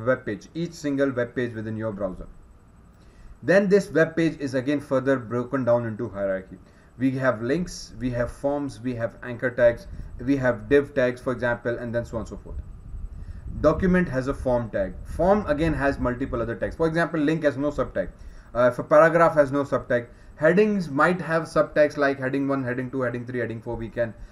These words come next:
say, uh, they, those can be also used as a, uh, sublinks, but usually it's just a simple thing. Similarly, image tags. So a document can contain lots of tags, and so all know,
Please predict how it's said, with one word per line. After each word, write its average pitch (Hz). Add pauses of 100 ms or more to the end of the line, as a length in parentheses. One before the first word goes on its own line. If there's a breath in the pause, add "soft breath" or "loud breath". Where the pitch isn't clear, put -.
(120)
say, 147
uh, 120
they, 123
those 127
can 131
be 127
also 123
used 117
as 117
a, 120
uh, 110
sublinks, 113 (380 soft breath)
but 127
usually 131
it's 123
just 127
a 127
simple 110
thing. 104
Similarly, 143
image 143
tags. 135 (180 loud breath)
So 165
a 165
document 180
can 165
contain 151
lots 147
of 143
tags, 123
and 123
so 131
all 135
know, 139